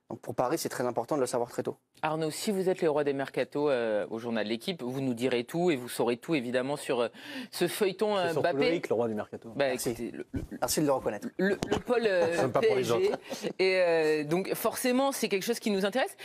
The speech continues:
Speaker 2: Hier, on avait en plateau Bruno Salomon et, euh, Damien Degore. C'était assez intéressant parce que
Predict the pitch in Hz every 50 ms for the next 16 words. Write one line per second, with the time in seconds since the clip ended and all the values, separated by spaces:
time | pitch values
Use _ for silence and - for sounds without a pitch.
0 | - 240 - 185 202 285 381 392 240 208 196 190 208 247 277 226 - 214 202 -
1 | 262 226 180 180 196 214 233 - 254 214 214 214 220 226 220 - - 170 170 165
2 | 151 147 143 160 165 185 185 180 196 240 330 294 - - 180 202 196 202 - 311
3 | 302 247 233 196 190 185 285 339 - 208 - - 247